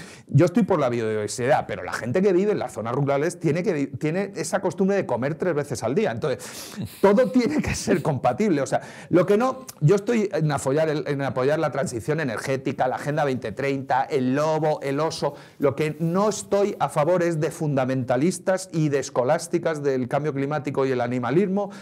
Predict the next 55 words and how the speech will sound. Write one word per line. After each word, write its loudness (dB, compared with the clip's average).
como 2
la 2
ministra 0
de 2
Transición -4
de 0
Teresa -2
Rivera, 0
que -2
está 0
haciendo 2
un -2
daño -2
enorme 2
en -2
las -4
zonas -2
rurales -6
y 2
que 2
parte 2
de 6
lo 2
que -6
estamos -2
viendo 0
ahora 0
en 0
las -2
calles 0
es -6
solo 2
culpa 0
suya. -2
Hay 2
otras -2
causas, -6
¿eh? 0
Pero 2
ella 4
ha 4
agravado 0
muchísimo 2
la 2
situación 2
diciendo 0
las 4
barbaridades 0
que -2
dice 2
en -2
los -4
últimos 0
cinco 0
años. -2